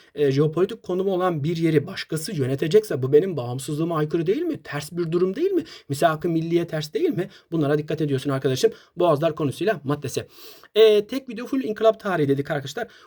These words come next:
Bunun dışında ne var? Tabii ki arkadaşlar Atatürk ilke ve inkılapları var. Tek videoda bunu da söyledim. Bak yine bir tablo yaptım arkadaşlar. Şöyle bir tablo yaptım. Atatürk ilke ve inkılaplarında iki tane tablom var. Bakın sevgili arkadaşım.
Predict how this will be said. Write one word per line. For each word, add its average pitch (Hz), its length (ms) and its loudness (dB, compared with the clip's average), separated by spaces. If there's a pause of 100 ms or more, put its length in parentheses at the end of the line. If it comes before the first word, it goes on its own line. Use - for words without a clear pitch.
Bunun 269 240 0
dışında 247 280 -2
ne 247 140 4
var? 202 220 0
Tabii 202 220 -2
ki 202 100 -2
arkadaşlar 202 380 -2
Atatürk 208 500 -6
ilke 185 280 -2
ve 214 100 8
inkılapları 160 520 2
var. - 220 -2
Tek 196 180 -4
videoda 143 320 0
bunu 160 180 0
da 131 120 0
söyledim. 151 380 2 (280)
Bak 151 180 -8
yine 214 260 2
bir 202 100 0
tablo 165 240 2
yaptım 131 300 2
arkadaşlar. 139 380 -2
Şöyle 151 340 4
bir 170 100 -4
tablo 160 240 -2
yaptım. 147 400 -2
Atatürk 156 460 -4
ilke 139 360 -2
ve 175 300 2 (420)
inkılaplarında 156 680 -2
iki 185 280 -4
tane 160 280 0
tablom 147 420 2
var. 104 140 -6
Bakın 131 220 -4
sevgili 117 300 -2
arkadaşım. 120 460 -2